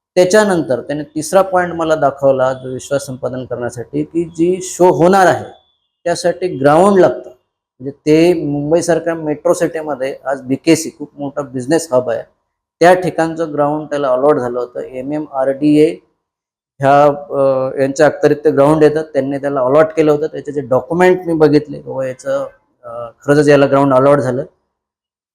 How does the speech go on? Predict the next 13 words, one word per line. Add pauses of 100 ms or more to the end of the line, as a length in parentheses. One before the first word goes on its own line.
(200)
त्या (640)
डॉक्युमेंटच्या
आधारावर
त्याने
विश्वास
संपादन
केला (140)
आणि (160)
पैसे
घेतले.
आणि
ते
पैसे